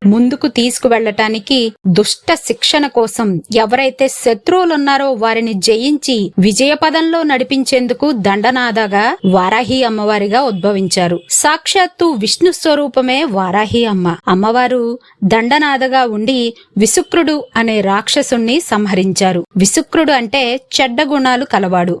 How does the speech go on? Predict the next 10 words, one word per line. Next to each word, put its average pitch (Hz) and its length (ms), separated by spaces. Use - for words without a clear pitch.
వారాహి 233 560
అమ్మను 254 320
ఆరాధిస్తే 269 920
మనలో 320 460
ఉన్న 311 300
చెడ్డ 214 260
గుణాలను 247 840
అమ్మ 214 240
తొలగింపచేస్తారు. 214 1160
ముఖ్యంగా 269 760